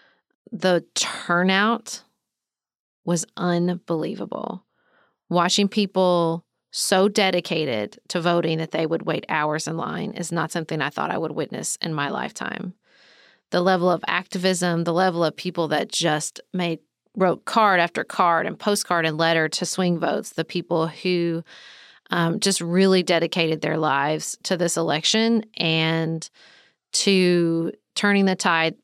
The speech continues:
from the candidates to the grassroots organizers to the volunteers to the voters was something to behold. And it was, I hate that Donald Trump has,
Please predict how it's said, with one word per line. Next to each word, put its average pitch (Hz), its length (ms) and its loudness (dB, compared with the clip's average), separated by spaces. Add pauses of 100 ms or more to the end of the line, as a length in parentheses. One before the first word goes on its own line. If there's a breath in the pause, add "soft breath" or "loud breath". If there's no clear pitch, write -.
from 165 200 -2
the 156 80 -2
candidates 220 800 2
to 165 120 -2
the 151 140 0
grassroots 208 540 0
organizers 180 920 2
to - 140 -2
the 170 100 2
volunteers 190 1000 4
to - 120 -2
the 196 100 4
voters 180 760 2 (760 soft breath)
was 233 160 2
something 311 280 2
to 320 120 2
behold. 247 420 4
And 190 100 2
it 196 100 0
was, 196 300 0 (560)
I 220 120 2
hate 233 420 2
that 196 240 2
Donald 180 320 2
Trump 180 320 -2
has, 165 560 -2